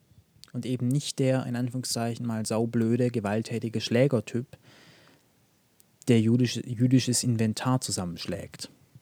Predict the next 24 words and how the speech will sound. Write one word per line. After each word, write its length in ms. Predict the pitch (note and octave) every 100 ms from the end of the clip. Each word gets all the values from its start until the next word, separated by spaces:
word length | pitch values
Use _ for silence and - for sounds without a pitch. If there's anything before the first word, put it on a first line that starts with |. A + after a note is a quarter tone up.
| - _ - - _ _ _ _ _ - -
und 120 | B2+
zu 120 | A2+
Kleinholz 440 | G#2+ F#2 F2+ F2+ -
verarbeitet. 760 | - F#2 - E2 D#2+ - - _ _ - _ _ - - _ _ _ _ _ _ _ _ _ _ - -
Aber 180 | A#2+ D3
im 140 | E3
Grunde 480 | - D#3 G3+ B3 A#3+ A3+ _ _ _ _ - - - - - -
geht 260 | C#3 E3
es 240 | G#3+ F2+ - - _ _ _ _ _ _ _ _ _ _ _ _ _ _ _ _ - -
diesen 500 | D#3 D#3+ F3 E3+ - _
Menschen 880 | D#3 B2+ C3+ C#3+ D3 - F#3+ G#3 - _
oder 180 | B2+ C3
ging 220 | B2+ D3
es 80 | F3
diesen 260 | - D3+ C#3
Menschen 320 | C3 D3+ C#3+
meines 300 | B2 D3 D3+
Erachtens 440 | C#3 C#3 - C#3+
einfach 380 | - B2 B2 C#3+
um 140 | C#3+ C#3+
Anerkennung. 720 | G#3 A#3 - - F#2+ F#2 F#2
Sie, 160 | G#2+ B2
sie 160 | C3+
wollten, 320 | C#3+ E3 F3